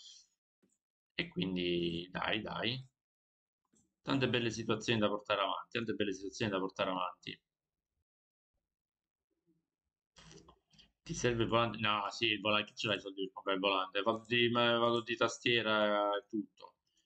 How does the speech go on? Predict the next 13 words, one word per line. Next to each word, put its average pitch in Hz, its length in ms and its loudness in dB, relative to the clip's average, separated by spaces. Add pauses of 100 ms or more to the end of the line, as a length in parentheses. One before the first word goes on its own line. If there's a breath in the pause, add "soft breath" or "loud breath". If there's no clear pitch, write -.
(340)
Tra 76 140 -2
l'altro - 320 0
forse - 280 -10
siamo 92 200 -6
riusciti 107 260 -6
a 107 40 -2
farlo 123 380 -2
la 104 60 2
stessa 131 400 -6
dimensione 120 500 -4
di, 123 140 -8
ma - 160 -4
perché 175 320 -8